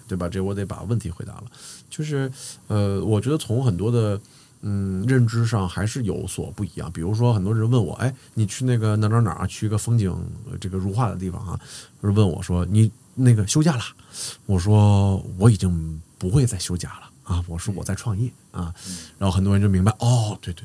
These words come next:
Speaker 1: 对，对，对。”啊，因为他创业了，所以他不会有之前的那种，啊，一年好几十天，啊，游山玩水，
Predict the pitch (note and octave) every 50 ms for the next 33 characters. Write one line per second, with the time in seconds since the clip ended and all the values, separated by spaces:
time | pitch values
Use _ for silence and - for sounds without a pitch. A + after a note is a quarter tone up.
0 | F#2 - - A2+ - - - - - - _ _ _ - F#2 F2+ D#2+ F2+ F#2+ F#2+
1 | F#2+ F#2+ F#2 F#2+ F#2 - - G2+ F#2+ G#2+ C#3 B2+ - - - - - - - -
2 | - - - G#2 G2+ - G#2 G2+ F2+ - - F#2+ G2 F#2 D#3 G3 F3 A#2+ G2 -
3 | - A#2 A2 - A2+ F#2 G2 G#2 G#2 G2+ F2+ F#2+ F2 E2 F2 F2+ F#2 F#2 F2 G#2+
4 | G#2+ G2+ F#2 F2 E2+ F#2 G2 G2+ - - - - - - - - A2 A2+ F#2 F2
5 | - G2+ F#2 F2+ G2 G2+ G2 G2 G2 - - - - - - - - - F2 F2
6 | F2 F2 E2+ F#2 F2+ - F2+ E2 E2 F2+ E2+ - - - - -